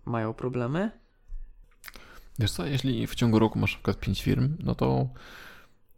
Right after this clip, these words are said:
Speaker 2: średnio.
Speaker 1: Wiesz, myślę, że mógłbyś się wy-, wybronić.
Speaker 2: Oczywiście, że mógłbyś,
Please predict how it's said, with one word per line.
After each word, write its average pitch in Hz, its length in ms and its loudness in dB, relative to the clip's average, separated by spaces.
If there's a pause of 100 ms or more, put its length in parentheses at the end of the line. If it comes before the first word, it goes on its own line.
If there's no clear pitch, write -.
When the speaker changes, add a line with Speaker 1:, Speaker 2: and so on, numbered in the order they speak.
(640)
Speaker 2:
średnio. - 420 0
Speaker 1:
Wiesz, 208 100 2
myślę, 220 240 4
że 233 100 6
mógłbyś 220 420 6
się 143 400 4
wy-, 131 640 6
wybronić. 123 720 2
Speaker 2:
Oczywiście, - 420 -2
że - 120 2
mógłbyś, 85 580 -2